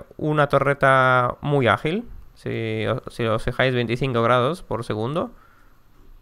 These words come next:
¿Qué, qué es esto? ¿Es un camuflaje o es, es relieve? No sé, pero está chulo, ¿eh? Está chulo. Un vehículo que tiene buena munición.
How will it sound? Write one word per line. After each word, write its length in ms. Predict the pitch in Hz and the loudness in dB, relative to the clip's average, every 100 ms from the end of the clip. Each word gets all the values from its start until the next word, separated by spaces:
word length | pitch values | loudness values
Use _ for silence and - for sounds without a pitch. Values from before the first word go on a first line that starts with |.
| _ _ _ _ _ _ - - - - | _ _ _ _ _ _ -20 -20 -20 -10
¿Qué, 160 | - | -10
qué 160 | - 175 | -6 -8
es 160 | 160 | -4
esto? 200 | 160 - | -6 -4
¿Es 140 | - - | -4 -4
un 80 | 180 | -2
camuflaje 680 | 151 110 - - 190 - 269 | -2 -2 0 2 0 -2 -2
o 160 | 196 | 0
es, 420 | 139 - - - - | 0 -4 -10 -18 -6
es 140 | 135 139 | -4 -2
relieve? 560 | 143 123 110 104 131 - - _ _ _ _ _ _ _ _ _ _ _ _ _ _ _ _ - | 0 2 2 0 -4 -8 -18 _ _ _ _ _ _ _ _ _ _ _ _ _ _ _ _ -10
No 80 | 180 | -4
sé, 120 | 370 | -2
pero 120 | 113 | 0
está 220 | 113 196 | 0 -4
chulo, 280 | - 330 123 | 0 2 2
¿eh? 80 | 208 | -2
Está 180 | 233 202 | -6 -8
chulo. 260 | 247 160 139 - - - _ - - _ _ _ _ - _ _ _ _ _ _ _ _ _ - | -4 -4 -4 -8 -14 -20 _ -20 -20 _ _ _ _ -20 _ _ _ _ _ _ _ _ _ -6
Un 180 | 185 208 | -2 2
vehículo 460 | 233 226 214 202 | 2 2 2 2
que 320 | 196 185 180 180 | 2 2 2 0
tiene 840 | 175 170 160 156 143 135 123 - | 0 2 0 0 0 0 -2 -6
buena 340 | - 143 170 143 | -4 2 4 6
munición. 580 | 120 117 123 135 196 | 2 0 0 -2 -4